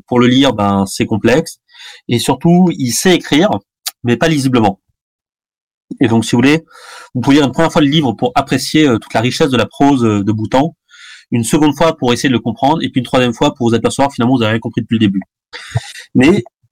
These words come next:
c'est quand même un, un ouvrage qui est très stimulant parce que Boutan est probablement la seule personne au monde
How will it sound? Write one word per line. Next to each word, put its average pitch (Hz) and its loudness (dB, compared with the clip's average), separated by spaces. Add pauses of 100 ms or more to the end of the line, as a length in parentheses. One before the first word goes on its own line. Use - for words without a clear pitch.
(140)
c'est - -2
quand 180 0
même 196 4
un, 135 2 (880)
un 135 2
ouvrage 156 2
qui 135 -2
est - -6 (140)
très - -2
stimulant 160 2
parce 139 -4
que - -2
Boutan 160 0
est 135 -2
probablement 135 0
la 123 0
seule 175 -2
personne 135 -2
au 123 2
monde 123 -2